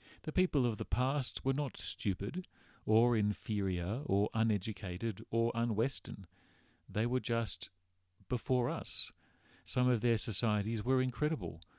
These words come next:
culturally rich, sophisticated, beautiful, and edifying. In some ways, they were freer than we are. They would laugh at us today and our silly arguments over freedom in the West, and they would say,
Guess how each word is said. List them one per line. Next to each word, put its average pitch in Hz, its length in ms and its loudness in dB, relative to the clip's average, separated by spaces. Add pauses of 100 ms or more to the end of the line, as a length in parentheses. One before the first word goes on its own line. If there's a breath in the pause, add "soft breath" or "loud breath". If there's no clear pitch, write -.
(200 loud breath)
culturally 131 580 0
rich, - 560 -6
sophisticated, 98 1000 -4
beautiful, 123 520 2
and 87 120 -4
edifying. 85 580 -8 (760 loud breath)
In 98 160 -2
some 170 280 0
ways, 87 500 -6 (560)
they 113 160 0
were 101 160 0
freer 113 460 -2
than 104 240 -4
we 139 160 -2
are. 82 260 -10 (1040 soft breath)
They 180 100 -2
would 143 180 0
laugh 120 320 2
at 98 80 0
us 98 160 0
today 104 520 -4
and 92 120 -4
our 92 140 -4
silly 104 340 -2
arguments 95 460 -2
over 92 240 -2
freedom 101 380 -2
in 95 100 -2
the 90 60 -4
West, 98 420 -2
and 92 260 -4 (500 loud breath)
they 113 120 -2
would 104 160 -2
say, 110 400 -2